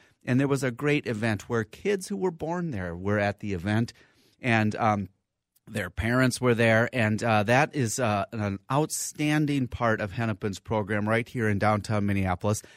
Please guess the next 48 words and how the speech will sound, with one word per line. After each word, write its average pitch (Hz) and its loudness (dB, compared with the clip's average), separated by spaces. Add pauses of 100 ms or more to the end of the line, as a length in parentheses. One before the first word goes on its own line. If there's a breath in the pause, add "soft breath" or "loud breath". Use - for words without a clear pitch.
(300 soft breath)
And 143 2
the 160 8
reason 262 2
I 165 6
bring 170 2
it 170 4
up 196 0
is 160 -4
that 165 0
a 175 0
lot 180 -2
of 277 -6
people 180 -2
think 196 -4
that 160 0
we're 160 4
an 156 6
emergency 202 2
department 165 2
and 123 4
that's 135 4
it. 110 -2 (640)
Oh 220 6
boy, 160 4
that 135 4
is 135 0
not 139 0
the 131 -6
case. 95 -4
Um, 113 0
here 196 2
is 180 2
one 151 0
thing 123 0
that 110 2
maybe 120 0
you 117 0
didn't 107 -2
know 101 0
about. 92 -2
One 123 0
of 123 -4
the 110 -2
most 120 -2
skilled 151 -2
and 127 -2
talented 120 -4
neonatal, 123 0